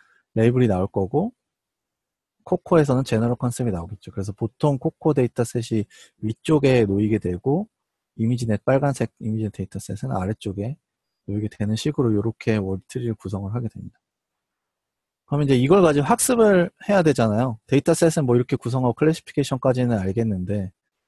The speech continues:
그래서 학습을 하기 위해서 아, 일단 율로 구천이니까 구천 개의 그 레이블을 만들어야겠죠. 그래서 그 만든 방법은 코코 데이터, 디텍션 데이터셋에다가 풀 이미지넷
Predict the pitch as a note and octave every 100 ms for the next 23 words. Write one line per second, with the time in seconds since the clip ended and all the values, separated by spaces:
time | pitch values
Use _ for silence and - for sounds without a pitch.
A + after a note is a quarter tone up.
0 | _ _ _ _ _ _ - A#2+ D3+ -
1 | F#3 E3+ D#3 E3+ D3+ C3+ B2 C#3+ C3 A2
2 | - _ _ A#2 G#2 - _ - C#3+ D#3+
3 | C#3 A2+ _ _ _ _ _ _ B2+ D3
4 | D#3+ - C3 F#3+ F#3 D3+ C3 D#3 G3+ -
5 | _ _ - C#3 F#3+ F#3+ F3 D#3+ D3+ C#3+
6 | C#3+ C#3 - - D3 C3+ D3+ - _ _
7 | C3 A#2+ C3 D#3 D3 A2 A#2 D#3 D3+ G#2+
8 | - G2 G#2+ A#2 A2+ - _ _ - C#3+
9 | B2 D#3 C3+ B2 B2+ B2+ D3+ C3+ G#3 -
10 | G3+ C#3+ C#3 - C#3 C3+ _ - F3+ -
11 | D#3 B2+ A#2+ B2 - D3+ - A#2 A2+ A#2
12 | G3+ B3 _ _ _ _ _ _ _ _
13 | _ _ _ _ _ - C4 G#3+ D#3 D#3+
14 | D#3+ C#3+